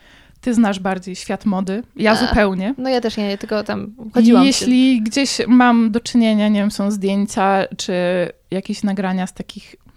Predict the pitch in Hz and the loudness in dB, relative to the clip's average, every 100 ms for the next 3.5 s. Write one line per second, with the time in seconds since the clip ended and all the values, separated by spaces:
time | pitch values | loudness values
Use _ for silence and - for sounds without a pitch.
0 | - - 190 - 202 - 240 214 202 185 | -16 -10 -10 -12 -14 -6 -4 -4 -4 -8
1 | - 208 - 196 196 208 185 180 196 - | -8 -10 -8 -8 -4 -4 -4 -6 -8 -4
2 | 190 190 - 208 226 370 - 214 208 - | -4 -4 -6 -6 -6 -6 -4 -6 -6 -8
3 | 202 202 190 - 196 | -8 -8 -10 -6 -4